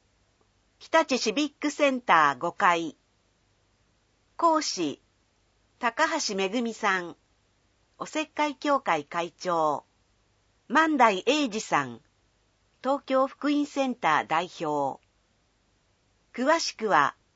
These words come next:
左のキューアールをご覧ください。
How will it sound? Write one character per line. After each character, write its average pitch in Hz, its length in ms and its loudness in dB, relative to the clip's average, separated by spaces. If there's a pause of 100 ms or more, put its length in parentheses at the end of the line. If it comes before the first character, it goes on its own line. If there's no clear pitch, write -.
左 269 420 -2
の 247 200 0
キ 269 160 -6
ュ 311 100 -2
ー 330 140 4
ア 320 40 4
ー 285 40 2
ル 233 160 4
を 175 60 6
ご 175 120 0
覧 208 240 2
く - 100 -10
だ 190 140 2
さ 185 240 0
い。 127 160 -8